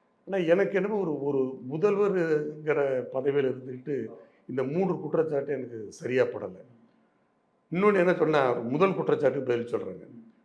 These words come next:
வாக்க-, வாக்குரிமை பறிக்கப்படும் அப்படிங்கிறது எந்த வகையிலையும் இது பண்ணு. தேர்தல் ஆணையம் நினைச்சாலே யாருடைய வாக்குரிமையும் பறிக்க முடியாது. பதிவு செய்யறதுல ஏதாவது தவறுகள் இருந்து அது விடுபட்டு இருந்ததுன்னா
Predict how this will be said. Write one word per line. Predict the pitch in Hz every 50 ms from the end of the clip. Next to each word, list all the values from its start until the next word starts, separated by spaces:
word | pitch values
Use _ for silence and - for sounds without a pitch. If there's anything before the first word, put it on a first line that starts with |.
| _ _ _ _ _ _ _ 110
வாக்க-, | 117 127 151 185 208 180 - - - - 202 196 196 196 196 120
வாக்குரிமை | 123 151 180 180 - 202 175 175 170 180 175
பறிக்கப்படும் | 117 147 143 156 151 - 156 139 - 123 113 127 - 113 - - - - _ _ _ _ _ _ _ _ _ _
அப்படிங்கிறது | 123 139 147 151 135 131 127 131 165 151
எந்த | 127 123 131 127 131
வகையிலையும் | 123 120 110 127 127 135 143 143
இது | 117 110 104
பண்ணு. | 104 98 87 - - _ _ _ _ _ _ _ _ _ -
தேர்தல் | 135 156 180 175 180 180
ஆணையம் | 170 165 151 147 135 123 123
நினைச்சாலே | 127 135 131 127 131 131 151 143
யாருடைய | 123 117 127 127 127 131 123 113
வாக்குரிமையும் | 113 120 127 123 - 123 120 113 113 110 110 123 175 - - _ _ _ _ _ _ _ _ _
பறிக்க | - 123 139 147 - 151
முடியாது. | 131 113 98 95 92 87 - - 131 120 - - - _ _ _ _ _ _ _ _ _ _ _ _ _ _ _ _
பதிவு | - - 156 196 226 277
செய்யறதுல | 254 - 226 202 196 180 165 175 160 156 139
ஏதாவது | 135 131 135 135 139 147 147 151 156 151 156 156 151 - - - _ _ _ _ _ _ _ _ _ _ _
தவறுகள் | 117 123 135 139 143 127 120
இருந்து | 117 110 110 104 107 127
அது | 147 143 131
விடுபட்டு | 113 120 131 151 139 135 123 -
இருந்ததுன்னா | 110 104 101 107 90 90 92 107 139